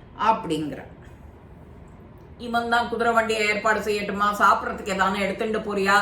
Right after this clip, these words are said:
ஆ, நல்ல அலங்காரம் பண்ணி ஒரு இளவரசியை அழைச்சிட்டு போறியா, நல்ல நகை நட்டு எடுத்துட்டு போறியா, இத்தனை தங்க நாணயம் எடுத்துட்டு போறியா, பெரிய பட்டு வஸ்திரம், வ-, சால்வை இதெல்லாம் எடுத்துட்டு போவியா?" அப்படின்னு வரிசையா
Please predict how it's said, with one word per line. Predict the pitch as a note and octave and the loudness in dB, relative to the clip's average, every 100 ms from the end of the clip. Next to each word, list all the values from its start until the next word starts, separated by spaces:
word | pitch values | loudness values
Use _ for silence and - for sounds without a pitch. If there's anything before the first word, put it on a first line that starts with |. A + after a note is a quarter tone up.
| G3+ G3+ - - - - | 0 -10 -18 -20 -12 -2
ஆ, | A#3 A3+ G#3 | 0 2 0
நல்ல | G3+ A#3 C4+ | 0 2 4
அலங்காரம் | B3 A3+ B3 C4+ B3 G#3+ | 4 4 2 2 2 0
பண்ணி | G3+ G#3 | -4 -4
ஒரு | A3 G#3+ | -4 -4
இளவரசியை | G3+ A3 A3+ G#3+ G#3+ | 0 0 0 0 -2
அழைச்சிட்டு | G3 F#3+ A3+ G#3+ | 0 -2 -4 -6
போறியா, | G3+ G3+ G3+ G3+ | -4 -2 0 0
நல்ல | G3 G#3+ B3 A#3+ | 0 0 2 2
நகை | G#3+ F#3 G3 | 2 0 0
நட்டு | A#3+ A3 A3+ | 0 0 -2
எடுத்துட்டு | F#3+ A3 G#3+ | -4 -4 -6
போறியா, | G3 F#3+ G3+ | -4 -2 0
இத்தனை | G3 G3 A#3 A3 | -2 -2 -4 -4
தங்க | G3 G3 B3 | -4 -4 0
நாணயம் | B3+ A3+ G3 F#3+ | 2 2 2 -2
எடுத்துட்டு | F3 D#3+ G#3+ G3+ | -4 -4 -4 -4
போறியா, | F#3+ F3+ F#3+ G#3+ - - - - - | -4 -2 4 2 2 -12 -18 -20 -4
பெரிய | - A#3+ C4 B3+ G3 | 2 2 4 2 4
பட்டு | A3 A#3+ C4 | 0 0 0
வஸ்திரம், | G#3+ - B3 A#3 A#3+ A3+ | 0 -2 0 4 4 2
வ-, | G3+ F#3+ - | 0 -2 2
சால்வை | G#3+ B3 A3+ A3+ A3 | 4 4 4 2 2
இதெல்லாம் | F#3+ F#3+ A3 A3+ | 0 0 2 0
எடுத்துட்டு | F#3+ F#3+ A3+ G3+ | -2 -6 -6 -8
போவியா?" | G3 F3+ F3+ F#3 G3+ - - - - | -6 -6 -2 0 0 -2 -12 -20 -6
அப்படின்னு | A#3+ A#3+ C4+ D4+ | -4 -2 -2 0
வரிசையா | B3 B3 C4 C#4 | 0 0 0 2